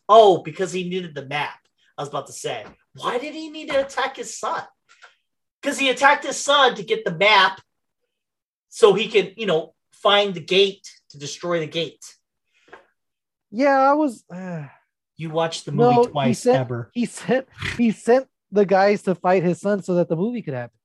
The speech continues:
Speaker 1: <laughs> Exactly. No, no,
Speaker 2: <laughs>
Speaker 1: but do you see what I'm getting at?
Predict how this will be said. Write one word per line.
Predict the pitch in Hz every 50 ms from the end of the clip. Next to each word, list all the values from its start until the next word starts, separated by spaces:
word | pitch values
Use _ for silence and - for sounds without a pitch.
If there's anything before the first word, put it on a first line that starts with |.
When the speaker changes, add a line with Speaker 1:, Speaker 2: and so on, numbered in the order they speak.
| _ _ _ _ _ _ _ _ _ _ _ _ _ _ -
Speaker 1:
<laughs> | 403 392 381 381 - - _ _ _ _ _ _ _ _ _ _ _ _ _ _
Exactly. | 202 202 175 175 202 190 196 196 - 185 160 139 127 - - 233 -
No, | - 392 415 - - - - - -
no, | - 466 480 440 359 233 240
Speaker 2:
<laughs> | 190
Speaker 1:
but | 330 269 233
do | 339
you | 330 - 339 359 370
see | 370 - 466 453
what | 480 480 381
I'm | - -
getting | - 277 320 320 -
at? | 330 330 330 330